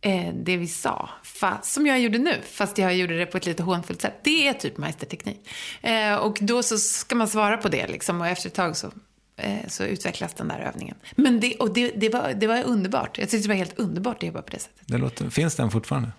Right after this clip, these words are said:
Speaker 2: Scenstudion?
Speaker 1: Eh, nej, nej, det tror jag inte. Och den fann, jag tror den lades ner då.
Speaker 2: Okej.
Speaker 1: Eh, men jag, jag hoppas att det finns. Jag vet att teater, eller S T D H,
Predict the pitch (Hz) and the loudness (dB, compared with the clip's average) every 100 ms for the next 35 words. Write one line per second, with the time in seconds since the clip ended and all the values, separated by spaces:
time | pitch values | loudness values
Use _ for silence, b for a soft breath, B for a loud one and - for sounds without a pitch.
0 | - - 120 104 208 196 202 220 214 214 | -8 0 2 4 4 4 4 4 4 2
1 | 233 214 208 208 214 214 202 202 - 190 | 0 2 2 4 2 0 0 -2 -2 2
2 | 214 220 214 240 233 214 214 202 226 214 | 4 4 4 2 2 2 0 0 2 2
3 | 220 202 - 208 214 196 175 165 B B | 4 2 4 4 4 4 2 -2 B B
4 | B 180 165 - B B B B 120 196 | B 0 0 -2 B B B B 0 2
5 | 185 180 - 202 190 190 190 190 190 196 | 2 0 -4 0 2 4 2 0 0 2
6 | 208 208 247 262 262 208 180 165 - 202 | 2 0 -2 0 -2 -2 -2 -2 2 2
7 | 180 214 233 226 - - - 175 165 175 | 4 2 2 -2 -2 -6 0 0 2 -2
8 | 160 - 185 190 180 - 180 - 175 185 | -2 0 2 2 0 -2 -6 -6 -2 0
9 | 180 170 196 | 0 0 -2